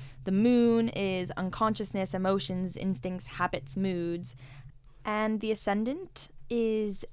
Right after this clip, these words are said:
uh, the degree that is ascending on the eastern horizon at a specific time. So, like,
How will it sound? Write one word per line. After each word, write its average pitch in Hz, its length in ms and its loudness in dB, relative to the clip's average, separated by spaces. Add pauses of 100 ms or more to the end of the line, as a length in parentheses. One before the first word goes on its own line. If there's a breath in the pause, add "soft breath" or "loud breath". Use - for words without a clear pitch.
uh, 202 320 2
the 202 140 0
degree 214 540 -2
that 202 160 2
is 196 120 0
ascending 190 500 0
on 185 120 -2
the - 160 -6
eastern 190 300 -6
horizon 175 760 -4 (240)
at 180 80 -2
a 175 60 -2
specific 180 500 -6
time. 175 520 -8 (180)
So, 170 200 -6
like, - 340 -8